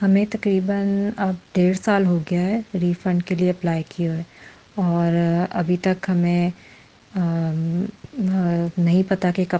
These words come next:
تک ہمیں ہمارا ریفنڈ ملے گا۔ ہم ہر تھوڑے عرصے بعد ایجنٹ کو کانٹیکٹ کرتے ہیں، ہم، آ، کہتے ہیں اس کو، تو، آ، وہ ہمیں آگے سے یہی بتاتے ہیں کہ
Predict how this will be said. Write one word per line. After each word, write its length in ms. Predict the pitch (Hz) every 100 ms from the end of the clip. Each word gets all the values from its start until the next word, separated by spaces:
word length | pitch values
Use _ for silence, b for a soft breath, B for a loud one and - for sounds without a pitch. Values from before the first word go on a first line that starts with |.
| -
تک 200 | 190 185
ہمیں 200 | 170 165
ہمارا 240 | 165 160
ریفنڈ 340 | 160 160 170 165
ملے 240 | 165 160 165
گا۔ 200 | 180 208
ہم 340 | 190 180 180 190
ہر 100 | 180 180
تھوڑے 240 | 185 180
عرصے 220 | 185 -
بعد 240 | 185 175 175
ایجنٹ 480 | - 170 170 175 175
کو 120 | 180
کانٹیکٹ 480 | 175 165 170 170 -
کرتے 280 | 214 - 175
ہیں، 300 | 175 170 165
ہم، 280 | 165 170 185 - _ _ - -
آ، 40 | 226 185 170 165
کہتے 340 | - 160 - 180
ہیں 180 | 175 175
اس 200 | 175 -
کو، 160 | 180 175
تو، 180 | 175 170 B B B B -
آ، 180 | 180 175
وہ 220 | 175 185
ہمیں 240 | 175 180 180
آگے 220 | 165 170
سے 160 | - 175
یہی 400 | 170 165 170 175
بتاتے 480 | 180 170 160 -
ہیں 160 | 165 165
کہ 220 | - 170